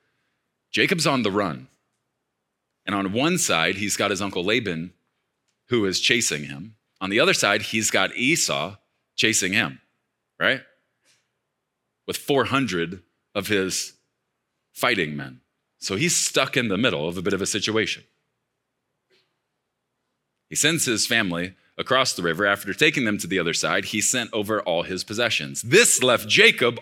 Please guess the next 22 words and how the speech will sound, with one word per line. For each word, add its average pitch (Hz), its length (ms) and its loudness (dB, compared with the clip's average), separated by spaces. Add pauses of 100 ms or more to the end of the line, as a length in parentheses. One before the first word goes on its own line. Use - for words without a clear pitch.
(100)
all 254 500 4
alone 214 520 4
in 180 200 0
the 160 100 2
camp. 143 420 0 (1040)
And 139 80 4
a 123 60 4
man 190 320 6
came 139 240 2
and 123 140 0
wrestled 135 320 0
with 85 140 -2
him. 78 260 -6
Now, 92 240 0 (460)
Hosea 104 240 2
chapter 101 200 2
twelve 127 300 -2 (500)
helps 110 300 2
us 104 140 0
understand 101 760 -2 (500)
the 98 200 0
man 104 720 0